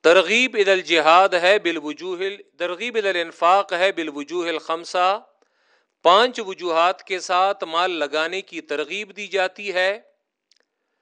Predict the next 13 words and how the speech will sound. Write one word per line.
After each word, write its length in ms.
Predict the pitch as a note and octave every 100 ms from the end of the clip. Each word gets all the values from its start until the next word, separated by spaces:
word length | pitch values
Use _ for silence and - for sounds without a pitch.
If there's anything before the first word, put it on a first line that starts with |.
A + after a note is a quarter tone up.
| _ _ _ _ _ _
اور 160 | B2+
آخر 380 | D3+ F3 F#3 G#3+
میں 380 | G3+ G3+ G#3+ A#3 - _ _
آیت 380 | C3+ E3 F3+ G3
نمبر 240 | F#3+ F#3
چوبیس 520 | F3+ F#3+ G3 A3 G#3+ E3
میں 360 | D#3 E3 F#3+ G#3 _ _ _ _ _ _
زجر 420 | A2+ F3 G#3 A3+
دیا 280 | F#3 F#3 F3+
جاتا 460 | D#3 E3 E3+ G3 F3+
ہے 100 | D#3+
بخلا 480 | C#3 C#3 D3 D#3+ F3
کو، 420 | E3+ F3+ F#3